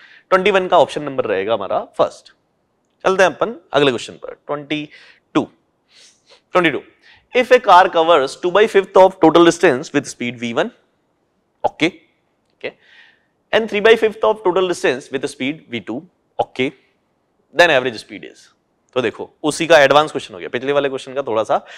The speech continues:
एडवांस। ठीक है, let us consider, हमारे पास टोटल डिस्टेंस जो है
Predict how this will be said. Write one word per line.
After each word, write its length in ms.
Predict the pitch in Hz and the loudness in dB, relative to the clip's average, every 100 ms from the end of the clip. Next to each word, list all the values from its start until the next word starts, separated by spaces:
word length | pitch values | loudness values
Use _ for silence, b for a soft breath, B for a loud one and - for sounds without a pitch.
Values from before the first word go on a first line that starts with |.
| B - | B 2
एडवांस। 500 | 156 135 90 - - _ - | 4 2 -4 -20 -20 _ -8
ठीक 100 | 135 | -6
है, 140 | - 165 | -6 2
let 240 | 214 233 | 4 4
us 120 | 247 | 2
consider, 380 | 220 214 190 120 | 2 2 2 2
हमारे 320 | 180 135 147 156 | 0 0 2 4
पास 320 | 147 151 - | 4 4 -2
टोटल 320 | 160 156 220 190 | -4 -2 -2 -2
डिस्टेंस 360 | 170 175 175 | -2 -4 -6
जो 100 | 147 120 | -4 -2
है 220 | 160 | -4